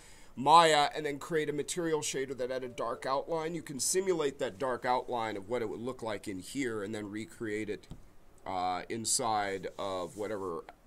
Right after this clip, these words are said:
uh, software you plan on rendering out of. Uh, last thing in this one, which is important, depending on your character,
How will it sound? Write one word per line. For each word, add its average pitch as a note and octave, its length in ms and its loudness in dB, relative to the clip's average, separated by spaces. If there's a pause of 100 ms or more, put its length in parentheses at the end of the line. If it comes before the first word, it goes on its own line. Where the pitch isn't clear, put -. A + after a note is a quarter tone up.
uh, E2+ 340 -12 (100)
software B2+ 460 0
you G#2 100 -6
plan G#2+ 280 -4
on F#2 120 -6
rendering G#2 460 -2
out D2 180 -4
of. E2+ 220 -6 (1700)
Uh, C#3 200 8
last G3 320 10
thing A#3+ 160 4
in F3+ 100 4
this D#3+ 220 6
one, F3+ 160 2
which F3 180 2
is C3 100 0
important, A#2+ 560 -2
depending C#3+ 380 -4
on C#3 120 -2
your A#2+ 120 -2
character, C3+ 720 -2